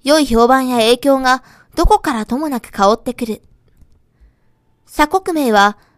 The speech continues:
宋国出身で鎌倉時代前期に博多に居住し、同じ宋人の貿易商人たちの中心人物として、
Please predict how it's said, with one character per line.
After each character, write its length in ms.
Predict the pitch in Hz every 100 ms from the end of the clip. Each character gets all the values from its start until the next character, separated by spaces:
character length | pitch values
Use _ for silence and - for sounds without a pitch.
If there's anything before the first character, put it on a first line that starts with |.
| _
宋 260 | - 381 403
国 220 | 294 -
出 140 | 214
身 340 | 202 - 220 208
で 180 | 214 -
鎌 240 | 226 247
倉 220 | 320 302 311
時 100 | 311
代 220 | 262 214
前 200 | 285 311
期 100 | 247
に 100 | 214
博 260 | 202 269 285
多 80 |
に 140 | 320 311
居 120 | 285
住 180 | 269 277
し、 300 | - 285 - _ _ _ _
同 120 | - 254 330
じ 140 | 370
宋 260 | - 403 403
人 240 | 311 226
の 100 | 208
貿 220 | 208 285
易 180 | 330 -
商 220 | 339 370
人 180 | 339 262
た 100 | 226
ち 120 | -
の 120 | 208
中 220 | 196 254 302
心 240 | 349 330
人 220 | 330 370
物 180 | 320 -
と 120 | 226
し 80 | 214
て、 240 | 208 202